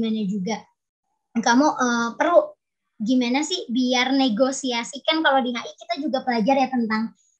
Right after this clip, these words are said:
eh, diplomasi dan ne-, negosiasi. Tapi, eh, ternyata diplomasi negosiasi yang waktu saya di H I itu kurang kena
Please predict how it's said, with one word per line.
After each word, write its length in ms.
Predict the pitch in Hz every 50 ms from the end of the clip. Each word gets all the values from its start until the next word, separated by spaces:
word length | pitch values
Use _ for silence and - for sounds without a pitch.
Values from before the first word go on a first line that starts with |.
| _ _ -
eh, 200 | 233 226 226 226 214
diplomasi 440 | 247 233 233 233 226 226 226 240 240
dan 200 | 233 233 226 226
ne-, 200 | 226 226 226 - 233
negosiasi. 720 | 233 202 208 233 220 - 226 202 202 - - - 220 - - _ _ _ _ _ _ _ _ _ -
Tapi, 300 | 262 262 269 - 381 403 415 - - - _ _ -
eh, 240 | 269 262 254 254 262 262
ternyata 360 | 269 262 269 262 277 269 370
diplomasi 600 | - 370 370 302 294 277 262 254 254 - 269 247
negosiasi 640 | 247 240 214 208 240 - - 233 226 202 - 247 240
yang 120 | 233 240
waktu 200 | 233 220 226 233 233
saya 200 | 190 247 220 220 220
di 120 | 220 226
H 80 | 226 220
I 160 | 208 - - - - 226
itu 140 | - - 370 427 440 - _ _ _ _ _ _ _ _ _ _ _ -
kurang 440 | - 311 311 294 311 302 302 311 311
kena 320 | 403 440 453 453 427 370